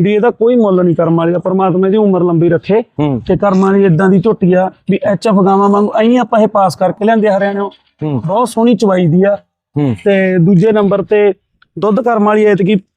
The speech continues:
Speaker 1: ਪੂਰਾ ਫੁੱਲ ਸੋਹਣਾ ਹੀ ਪਾਊਗੀ।
Speaker 2: ਠੀਕ ਹੈ।
Speaker 1: ਤੇ ਅੱਗੋਂ ਵੀ ਬਾਈ ਜਗਜੀਤ ਦੇਖ ਲਾ, ਸਾਰੀ ਜੈਨੂਅਨ ਆ।
Speaker 2: ਹੂੰ।
Speaker 1: ਕੋਈ ਇਹਦੇ ਸਿੰਗ ਤੇ ਹੱਥ ਧਰਾ ਨਹੀਂ, ਕਿਸੇ ਪਾਸੇ ਨਹੀਂ ਹੈਗਾ।
Speaker 2: ਹੂੰ।
Speaker 1: ਕਹਿੰਦਾ ਮਤਲਬ ਵੀ ਕਮੋ ਕਿ ਨੋਟਾਂ 'ਚ ਕਮੀ ਹੋ ਸਕਦੀ ਹੈ, ਝੋਟੀ 'ਚ ਕਮੀ ਨਹੀਂ।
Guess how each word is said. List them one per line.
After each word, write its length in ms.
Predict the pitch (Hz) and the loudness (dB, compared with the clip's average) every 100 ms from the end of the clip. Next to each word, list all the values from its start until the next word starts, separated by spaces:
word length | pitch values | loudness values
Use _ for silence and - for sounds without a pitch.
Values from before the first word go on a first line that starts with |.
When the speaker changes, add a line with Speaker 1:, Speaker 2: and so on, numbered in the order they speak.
| _ - | _ -4
Speaker 1:
ਪੂਰਾ 220 | 208 233 | -2 0
ਫੁੱਲ 320 | - 208 208 | 0 0 0
ਸੋਹਣਾ 220 | 180 202 | 0 0
ਹੀ 40 | 247 | 0
ਪਾਊਗੀ। 460 | 202 156 147 196 202 - - | 0 0 2 0 -2 -10 -6
Speaker 2:
ਠੀਕ 220 | 135 - | -6 -6
ਹੈ। 120 | - - | -8 -4
Speaker 1:
ਤੇ 220 | 214 233 | -2 0
ਅੱਗੋਂ 220 | 185 240 | 0 2
ਵੀ 100 | 254 | 2
ਬਾਈ 200 | 226 233 | 2 2
ਜਗਜੀਤ 300 | 220 214 240 | 2 2 2
ਦੇਖ 220 | 220 208 | 2 2
ਲਾ, 140 | 208 208 | 0 -2
ਸਾਰੀ 380 | - 208 247 | -2 0 2
ਜੈਨੂਅਨ 420 | 220 214 220 254 202 | 2 0 0 0 -2
ਆ। 60 | |
Speaker 2:
ਹੂੰ। 440 | 135 - _ - 208 | -4 -10 _ -4 0
Speaker 1:
ਕੋਈ 180 | 240 | 2
ਇਹਦੇ 200 | 240 226 | 2 2
ਸਿੰਗ 300 | 233 214 190 | 0 0 0
ਤੇ 160 | 190 214 | 2 0
ਹੱਥ 200 | 220 - | 0 -2
ਧਰਾ 280 | 190 220 214 | 0 0 2
ਨਹੀਂ, 160 | 208 196 | 2 0
ਕਿਸੇ 220 | 208 226 | 0 0
ਪਾਸੇ 340 | 233 214 - 190 | 0 -2 0 2
ਨਹੀਂ 120 | 170 | 2
ਹੈਗਾ। 200 | 165 190 - - | 2 0 -6 -6
Speaker 2:
ਹੂੰ। 140 | 123 104 - | -4 -4 -2
Speaker 1:
ਕਹਿੰਦਾ 300 | 208 247 240 | 0 2 2
ਮਤਲਬ 180 | 226 | 2
ਵੀ 200 | 226 233 | 2 2
ਕਮੋ 300 | 220 226 220 | 0 0 2
ਕਿ 60 | 214 | 2
ਨੋਟਾਂ 340 | 214 185 214 | 2 0 0
'ਚ 60 | 196 | 0
ਕਮੀ 240 | 202 202 | 2 2
ਹੋ 100 | 175 | 2
ਸਕਦੀ 220 | 143 156 190 | 2 2 0
ਹੈ, 60 | |
ਝੋਟੀ 280 | 196 214 208 | 0 0 0
'ਚ 80 | 175 | 0
ਕਮੀ 240 | 190 160 | 2 2
ਨਹੀਂ। 140 | 113 | 0